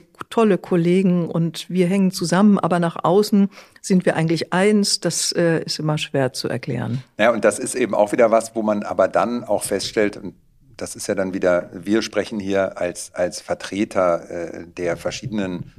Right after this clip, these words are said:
Speaker 2: ähm, Aspekte von, von Musikgeschehen in Deutschland, um es mal plastisch zu sagen. Aber wenn man selbst da teilweise schon feststellt, dass die Leute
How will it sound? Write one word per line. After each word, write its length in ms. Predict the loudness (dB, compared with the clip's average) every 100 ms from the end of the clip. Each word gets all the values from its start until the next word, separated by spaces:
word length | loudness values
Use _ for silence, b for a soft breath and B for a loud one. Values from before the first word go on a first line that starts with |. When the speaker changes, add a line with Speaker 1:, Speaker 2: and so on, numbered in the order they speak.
| -14
Speaker 2:
ähm, 280 | -4 -2 -2
Aspekte 480 | -6 -4 -4 -4 -6
von, 360 | -4 -4 -4 -8
von 300 | -6 -6 -8 b
Musikgeschehen 920 | -6 -4 -4 -8 -2 -2 0 0 -2 -2
in 120 | 0
Deutschland, 460 | 2 2 0 -4
um 80 | -4
es 80 | -8
mal 220 | -6 -6 -8 -20 -20 -20
plastisch 500 | -2 -2 -2 -6 -10
zu 100 | -6
sagen. 320 | -2 0 -2 -12 b b b b _ _ _ -12
Aber 180 | -6 -2
wenn 80 | 0
man 140 | 0
selbst 300 | -2 -4 0
da 180 | 2 2
teilweise 380 | 2 0 0 -4
schon 160 | -8
feststellt, 600 | -6 -6 -6 -6 -6 -6 -14 _ _ _ -8
dass 140 | -8
die 100 | -4
Leute 640 | -2 2 2 0 -4 -4